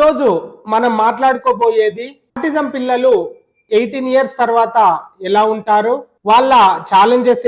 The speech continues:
ఏమిటి, ఇండిపెండెన్స్ పాసిబిలిటీయా, job and future planning ఎలా చేయాలి, ఇది ప్రతి పేరెంట్ తెలుసుకోవాల్సినటువంటి వీడియో. ఆటిజం ఎయిటీన్ ఇయర్స్ తర్వాత కూడా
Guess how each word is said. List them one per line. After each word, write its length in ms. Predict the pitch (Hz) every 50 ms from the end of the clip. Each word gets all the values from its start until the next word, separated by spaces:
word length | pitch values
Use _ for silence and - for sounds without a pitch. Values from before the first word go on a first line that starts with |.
| 226
ఏమిటి, 320 | 226 226 226 226 233 247 254 262 254 _ _ _ - 240
ఇండిపెండెన్స్ 720 | 254 311 311 - 302 277 269 269 269 262 202 185 - - - - _ _ - -
పాసిబిలిటీయా, 880 | 175 190 208 196 233 196 240 240 233 233 226 - 233 226 226 226 226 240 254 - - - _ _ _ - 156 147
job 240 | 226 233 262 294 285 294 277 269
and 180 | 269 254 220 190 185 - - - -
future 340 | 233 247 - 269 262 262 254 254
planning 340 | 247 240 233 233 240 233 214 196 190
ఎలా 140 | 202 226 233 - -
చేయాలి, 420 | 226 220 220 214 208 208 214 233 254 262 _ _ _ - 262
ఇది 180 | 247 285 254 214 190 - - - - -
ప్రతి 260 | 226 233 208 285 277 214 -
పేరెంట్ 420 | 254 254 269 294 294 294 269 226 240 202 185 - 202
తెలుసుకోవాల్సినటువంటి 1200 | 202 220 208 - - - 254 247 247 233 233 - 240 226 220 214 220 214 220 220 220 - 254 240 196 185 185 - _ 165 165 190
వీడియో. 340 | 208 214 185 208 202 208 220 240 - - _ _ _ _ _ - 214 254
ఆటిజం 420 | 277 - 339 302 262 285 240 196 160 - - - - 202 202
ఎయిటీన్ 320 | 233 196 285 277 262 254
ఇయర్స్ 240 | 254 269 285 240 - - 240
తర్వాత 280 | 226 240 254 254 254 254 247 -
కూడా 220 | 247 247 254 240